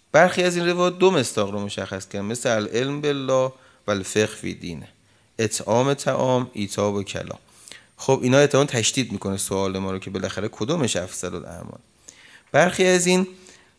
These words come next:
روایات اومدن بیش از دو مورد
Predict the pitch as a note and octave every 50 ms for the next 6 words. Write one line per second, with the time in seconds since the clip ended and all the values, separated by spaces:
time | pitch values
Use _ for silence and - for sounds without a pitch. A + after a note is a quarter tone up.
0 | _ - F3 C4 A#3+ E3+ F3 F3 F3 E3+ F3 E3+ E3+ E3+ E3+ E3+ - - - _
1 | _ _ _ _ _ _ - _ _ _ - B2+ B2+ B2 B2 A#2+ C3+ C#3+ D#3 D#3+
2 | E3 E3 C#3+ - - - - B2+ D3+ D#3 - F3 E3+ E3+ D#3+ D#3 - - - -
3 | _ _ _ _ _ _ _ _ _ _ _ _ _ _ _ _ _ _ - A2
4 | G#2 - C3 C3+ C#3 C#3 C#3+ C3 C3 C3 C3 B2+ B2+